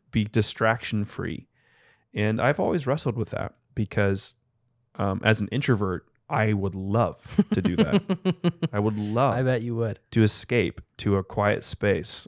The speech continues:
Speaker 1: and have hour upon hour of prayer and contemplation and meditation. But ministry,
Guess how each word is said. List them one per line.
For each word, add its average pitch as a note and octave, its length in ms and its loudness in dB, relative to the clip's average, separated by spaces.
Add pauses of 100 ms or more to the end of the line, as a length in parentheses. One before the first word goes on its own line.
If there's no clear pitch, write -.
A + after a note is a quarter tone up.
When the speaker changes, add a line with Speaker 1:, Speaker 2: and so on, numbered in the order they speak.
Speaker 1:
and G2+ 140 -4
have F#2+ 240 -2
hour G2+ 320 0
upon F#2+ 340 0
hour G2+ 460 0 (580)
of G2 380 2
prayer G2 400 2
and F#2+ 160 -6
contemplation F#2+ 800 -2
and F2 120 -6
meditation. G#2 800 -2 (1500)
But C#3 400 -2 (1400)
ministry, C#3 880 0